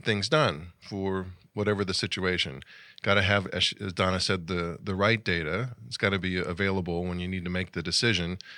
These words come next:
And it really is part of the whole concept of becoming a data-driven organization. So when you think about data-driven,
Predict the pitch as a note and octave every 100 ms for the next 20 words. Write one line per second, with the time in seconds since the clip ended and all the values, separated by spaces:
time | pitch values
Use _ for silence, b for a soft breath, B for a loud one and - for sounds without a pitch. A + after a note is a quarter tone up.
0 | B B B - A2 G#2+ A#2+ D#3 C#3+ B2
1 | G#2+ - - - G#2+ G2+ - - C3+ C3
2 | - G2+ G2 F#2 F2 G#2 G#2 - G#2+ G2+
3 | - F#2+ - F2 F2 - G2 F#2+ E2+ F#2
4 | F#2 F2 E2+ F2+ E2+ E2 E2 D#2+ - F2+
5 | E2 D#2+ E2 D#2+ D2+ - - B B B
6 | B B - A2 G#2+ E3 C#3+ B2 G2 A2
7 | G#2+ G2 G2+ G2+ D#2+ E2